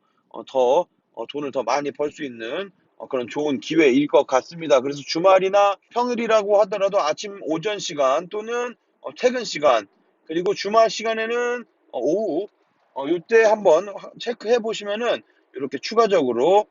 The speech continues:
삼 회 운행으로 보너스를 추가적으로 받을 수 있는 기능이 생겼으니까 한번 들어가서 체크해 보셨으면 좋을 것 같습니다.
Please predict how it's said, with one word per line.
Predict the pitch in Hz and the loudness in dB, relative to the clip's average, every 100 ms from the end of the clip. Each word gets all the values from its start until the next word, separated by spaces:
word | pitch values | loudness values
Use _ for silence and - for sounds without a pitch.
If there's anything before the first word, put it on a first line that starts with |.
| _ | _
삼 | - 196 | -2 2
회 | 202 | 2
운행으로 | 190 143 180 190 175 208 226 226 | 2 0 0 0 2 4 4 2
보너스를 | 247 254 220 151 127 127 | 0 0 -2 -2 -2 -2
추가적으로 | 208 214 185 160 | -4 -2 -2 0
받을 | 143 139 | 0 0
수 | 143 147 | -2 -6
있는 | 135 117 | -6 -6
기능이 | 131 127 | -8 -6
생겼으니까 | 156 151 - 127 139 | -6 -8 -8 -4 -2
한번 | 139 120 127 | 0 2 0
들어가서 | 113 107 - | -2 -6 -4
체크해 | 165 - 165 175 | -10 -2 0 2
보셨으면 | 175 165 156 - 202 196 _ _ _ _ - | 2 2 2 2 2 2 _ _ _ _ -6
좋을 | 127 113 | -4 -2
것 | 113 | -2
같습니다. | 113 117 110 107 123 165 | -2 -6 -2 2 4 4